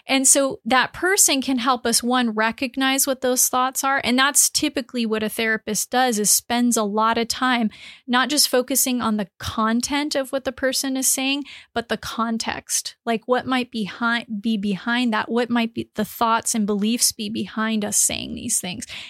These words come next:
It's kind of funny, actually. Sometimes my clients will go, "How did you know it was in my head?" And I go, "Well, if I know how you're feeling and how you're behaving, usually that's a direct indication of what you might be thinking." And I don't get it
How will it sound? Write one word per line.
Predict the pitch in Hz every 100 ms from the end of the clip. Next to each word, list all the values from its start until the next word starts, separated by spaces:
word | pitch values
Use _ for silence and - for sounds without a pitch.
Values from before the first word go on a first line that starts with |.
| -
It's | 247 -
kind | - 311 311
of | 233
funny, | - 262 254 220
actually. | 214 - 233 214 - - -
Sometimes | 247 240 247 226
my | 226 214
clients | - 226 226
will | 220
go, | 226
"How | - 269
did | 285 285
you | 262
know | 240 247
it | 240
was | 226 226
in | 214
my | 220
head?" | 214 254 285 - - - - - _
And | 233
I | 233
go, | 233 240
"Well, | 240 320 415 466 453 _ - -
if | - 247
I | 285
know | 277 330
how | 339
you're | 311 262
feeling | - 240 254 277 294
and | 262
how | 240
you're | 233 233
behaving, | 208 202 202 226 240 294 285
usually | 247 254 254 240
that's | 214 202
a | 214
direct | 190 - 247 208 -
indication | 214 202 196 220 196 -
of | 214 202
what | -
you | 214
might | 196 202 -
be | 220
thinking." | - 196 226 170 -
And | 262
I | 285
don't | 262 202
get | 202
it | - -